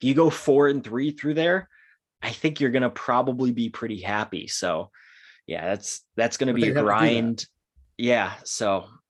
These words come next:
Speaker 1: um, again, these next, these first, excluding Harvard, these first five games of the second half are gonna be really, really big. And Harvard's just gonna be really big to judge where they stand.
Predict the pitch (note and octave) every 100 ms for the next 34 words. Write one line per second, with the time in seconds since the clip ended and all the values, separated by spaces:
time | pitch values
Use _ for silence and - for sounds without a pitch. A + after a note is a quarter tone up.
0 | - G2 F2 F2 - _ - B2 B2 F2+
1 | - _ _ _ A2 G#2+ G#2+ B2 - -
2 | B2+ A#2+ - C3 D3 D3 - - - _
3 | _ _ _ _ - - A2 - - F3
4 | F#3 B2+ C#3+ D3+ B2+ A2+ G#2 - C3+ -
5 | - A2 A#2 A2 A#2 A2+ G#2 F#2+ F#2 -
6 | G2 F#2+ G2 F#2+ F2 - F#2+ G2+ F#2 F#2
7 | G2+ G#2 G2 E2+ G2+ - C2 - - B2
8 | B2 C#3+ C#3 - B2 B2+ A#2+ A#2+ B2 B2
9 | A#2 A2+ A2+ A#2 G#2 A2+ G#2+ G#2+ G#2 F#2+
10 | - G2+ F2